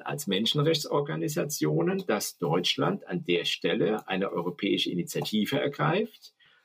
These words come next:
und dass man sich verabschiedet von dem Gedanken, man kann Zehntausende in die Türkei abschieben,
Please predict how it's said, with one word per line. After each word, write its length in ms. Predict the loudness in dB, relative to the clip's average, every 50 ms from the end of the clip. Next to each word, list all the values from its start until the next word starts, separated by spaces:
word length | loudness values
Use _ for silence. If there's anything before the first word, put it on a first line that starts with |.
| _ _ -2
und 160 | 0 2 2
dass 220 | 0 0 0 0
man 160 | 0 0 0
sich 180 | 0 -2 -2 -2
verabschiedet 880 | -2 -2 -4 -4 -2 -2 -2 0 2 0 2 2 0 0 0 0 -2 -4
von 200 | 0 0 0 0
dem 180 | 0 -2 -2 -4
Gedanken, 600 | -4 -2 0 0 0 0 -2 -2 0 2 2 4
man 200 | 4 2 0 0
kann 240 | 0 0 0 0 0
Zehntausende 920 | 0 0 0 0 0 -2 -2 0 2 2 4 4 2 2 2 2 2 2 2
in 220 | 4 4 4 4
die 120 | 4 2
Türkei 560 | 0 0 -2 0 0 0 -2 -2 0 -2 -2 -2
abschieben, 680 | -2 -4 -2 -4 -4 -2 -2 -4 -6 -4 -4 -4 -4